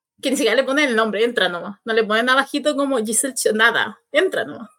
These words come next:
pobrecita. <laughs> Y to-, y to-, está acá. Y todo se va al carajo cuando entra Bully Ray por la concha de su madre. Ay, Dios mío. Uno,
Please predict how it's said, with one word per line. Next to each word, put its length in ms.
pobrecita. 500
<laughs> 380
Y 160
to-, 160
y 140
to-, 200
está 760
acá. 200
Y 140
todo 240
se 160
va 80
al 140
carajo 460
cuando 280
entra 240
Bully 320
Ray 260
por 120
la 100
concha 300
de 20
su 240
madre. 240
Ay, 140
Dios 180
mío. 220
Uno, 460